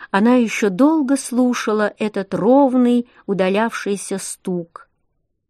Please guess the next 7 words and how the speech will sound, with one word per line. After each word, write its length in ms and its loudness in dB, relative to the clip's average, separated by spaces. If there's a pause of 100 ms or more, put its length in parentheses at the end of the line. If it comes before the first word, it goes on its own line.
(400)
Наконец 760 0
она 260 -2
закрыла 500 -6
дверь, 500 -4 (640)
постояла 640 -4
в 100 -14
прихожей, 760 -4